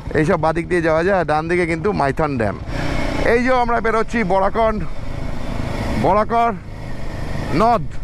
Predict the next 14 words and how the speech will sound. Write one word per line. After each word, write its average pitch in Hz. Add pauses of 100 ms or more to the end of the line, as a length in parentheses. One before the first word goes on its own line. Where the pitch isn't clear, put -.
(400)
এই 185
যে 202
দেখুন 180
বরাকর 190
নদ, 196
এটা 196 (560)
দামোদর 220
নদের 220
উপনদী। 208 (960)
ওই 196
যে 185
মাইথন 160
ড্যাম, 127
হ্যাঁ, 123